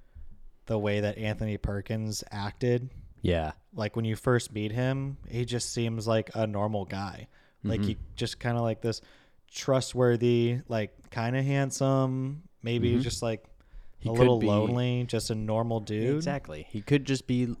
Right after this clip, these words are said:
Speaker 2: a, he could be anyone's brother, you know?
Speaker 1: Yeah, just super nice,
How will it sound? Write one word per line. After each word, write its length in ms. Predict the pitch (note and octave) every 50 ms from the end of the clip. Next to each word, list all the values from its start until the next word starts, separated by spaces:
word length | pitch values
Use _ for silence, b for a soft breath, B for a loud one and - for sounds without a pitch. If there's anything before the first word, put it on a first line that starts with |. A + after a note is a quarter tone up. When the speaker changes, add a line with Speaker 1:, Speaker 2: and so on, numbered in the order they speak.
| - -
Speaker 2:
a, 100 | G#2 G2 F2 - -
he 80 | - A2
could 180 | - - C#3 B2+
be 140 | - B2+ A#2+
anyone's 320 | A#2 B2+ C3 B2+ A#2 F2+
brother, 460 | - - F2 E2+ D#2+ D#2+ C#2+ A#1 - - -
you 120 | D#2+ E2
know? 80 | F2 -
Speaker 1:
Yeah, 240 | E3 E3+ - G#2+
just 320 | - - A#2 A2 - - -
super 340 | - B2+ B2 A#2+ C#3+ B2+ A#2+
nice, 800 | A2 G#2+ G#2+ G#2+ G#2+ A2 G#2 - - - - - - - -